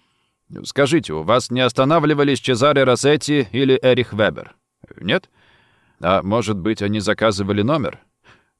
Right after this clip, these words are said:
«Нет». «Спасибо». Саундерс положил трубку, затем, ещё раз подняв, снова набрал номер отеля.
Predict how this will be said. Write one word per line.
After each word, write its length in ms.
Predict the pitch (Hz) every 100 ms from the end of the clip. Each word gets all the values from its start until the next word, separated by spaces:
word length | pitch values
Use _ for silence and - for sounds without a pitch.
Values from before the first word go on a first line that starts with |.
| _ - -
«Нет». 400 | - 143 98 - _ _ _ _ _ _ _ _ - 64
«Спасибо». 600 | - 131 123 67 - - _ _ _ -
Саундерс 640 | - 131 147 147 139 127
положил 520 | - 123 120 107 113
трубку, 540 | 92 95 131 - 147 117 _ _
затем, 480 | 80 92 98 147 151
ещё 340 | 135 127 151
раз 180 | 135 120
подняв, 500 | - 107 104 135 131 -
снова 420 | - 117 139 131
набрал 380 | 127 107 120 110
номер 300 | 104 101 101
отеля. 420 | - 82 64